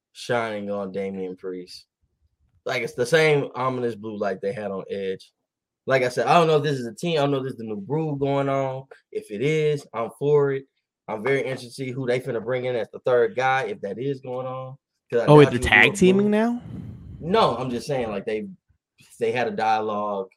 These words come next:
Speaker 1: at the, um, Raw after Mania, and then they both have been coming out with that blue light.
Speaker 2: Mm, okay.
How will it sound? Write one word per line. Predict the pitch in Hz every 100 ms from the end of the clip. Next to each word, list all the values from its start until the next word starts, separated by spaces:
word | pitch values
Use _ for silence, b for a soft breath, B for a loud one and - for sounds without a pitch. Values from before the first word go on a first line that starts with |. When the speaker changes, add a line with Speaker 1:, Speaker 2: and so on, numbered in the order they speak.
| _ _ _ _ _
Speaker 1:
at | 107 107
the, | 98 98 90 -
um, | 107 104 98
Raw | 98 123
after | 104 113 -
Mania, | 104 107 107 104 101 92
and | 107
then | 104
they | 101 101
both | 110 107 104
have | 98
been | 101
coming | - 104 101
out | 98
with | -
that | - -
blue | - -
light. | - - _ _ _ _ -
Speaker 2:
Mm, | - 87 95 98 95 85 58 - - - - -
okay. | - -